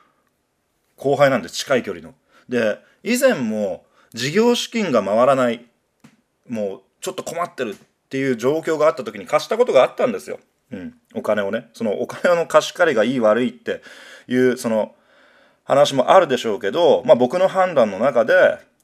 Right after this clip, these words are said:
うん。まあ、いろんなね、ちゃんと話をした上で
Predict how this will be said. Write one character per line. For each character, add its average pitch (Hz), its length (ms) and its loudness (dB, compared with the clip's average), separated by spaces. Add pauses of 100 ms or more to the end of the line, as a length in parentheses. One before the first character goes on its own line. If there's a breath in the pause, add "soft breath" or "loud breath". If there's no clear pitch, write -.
う 113 60 -10
ん。 98 340 -10 (240)
ま 151 120 4
あ、 - 20 6
い 127 60 2
ろ 131 120 2
ん 131 80 -2
な 127 280 2 (200)
ね、 147 160 -4
ち 123 80 -6
ゃ 123 60 4
ん 113 100 -4
と 101 420 -4
話 123 320 -2
を 104 80 -6
し - 80 -8
た 160 100 2
上 185 140 -4
で 120 220 0